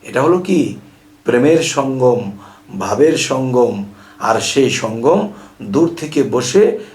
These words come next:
গুরুর মহব্বতে যখন ফানাফিল্লা হয়ে যায়, এটাকেই বলা হয় সঙ্গম।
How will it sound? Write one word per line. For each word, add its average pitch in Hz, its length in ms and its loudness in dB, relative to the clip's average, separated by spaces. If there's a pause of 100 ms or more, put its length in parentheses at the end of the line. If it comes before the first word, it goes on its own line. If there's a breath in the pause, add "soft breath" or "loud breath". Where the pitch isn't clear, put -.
(200 loud breath)
গুরুর 127 360 2
মহব্বতে 147 500 -4
যখন 151 320 -2
ফানাফিল্লা 139 640 -2
হয়ে 120 200 -4
যায়, 190 320 2 (280 loud breath)
এটাকেই - 420 -2
বলা 131 200 2
হয় 110 340 -4 (300 loud breath)
সঙ্গম। 101 640 -2